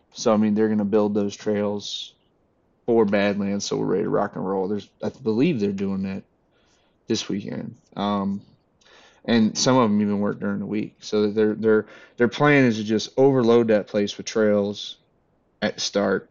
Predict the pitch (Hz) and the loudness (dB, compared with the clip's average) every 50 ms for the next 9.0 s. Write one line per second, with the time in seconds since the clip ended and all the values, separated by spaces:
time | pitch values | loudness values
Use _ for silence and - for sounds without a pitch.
0 | _ _ - 107 104 104 98 98 104 107 104 104 107 107 107 104 107 104 104 - | _ _ -2 -2 -2 -2 -2 -2 0 0 0 0 0 0 0 -2 -2 -4 -6 -8
1 | - - 113 110 - 104 95 104 107 104 107 - - 101 90 - - - 92 92 | -4 -2 -2 -2 -2 -4 -2 0 0 0 0 0 -2 -4 -6 -6 -8 -8 -8 -8
2 | 95 - _ _ _ _ _ _ _ _ _ _ _ _ _ - 110 110 107 104 | -10 -12 _ _ _ _ _ _ _ _ _ _ _ _ _ -2 0 2 2 2
3 | 104 - - - 120 127 131 127 123 120 120 - 120 123 127 123 113 123 127 127 | 0 -2 -2 2 6 6 8 8 8 6 4 2 0 -2 0 2 2 2 2 4
4 | 131 127 123 127 127 117 110 - - - 123 123 120 113 110 - - - 131 135 | 4 4 4 4 4 2 2 0 -2 0 0 2 4 2 2 0 0 2 4 4
5 | 147 156 147 139 127 123 120 113 110 101 - _ - 107 104 101 101 98 101 98 | 4 4 4 2 2 2 2 0 -2 -4 -6 _ -6 -4 -4 -4 -4 -6 -10 -12
6 | - _ _ _ _ _ _ _ 123 113 - 120 107 - - - - - 120 117 | -16 _ _ _ _ _ _ _ -8 0 2 2 2 2 -2 -10 -2 0 2 2
7 | 120 120 - 123 107 101 95 92 - _ _ _ - 117 117 117 113 104 - 113 | 2 2 0 -2 -2 -2 -4 -6 -12 _ _ _ 0 2 2 2 0 0 0 0
8 | 110 113 117 110 101 95 104 101 113 113 - - - 107 104 101 101 101 101 | 0 0 0 -2 -2 -2 -2 -2 -2 -2 -4 -6 -6 -4 -4 -2 -4 -4 -6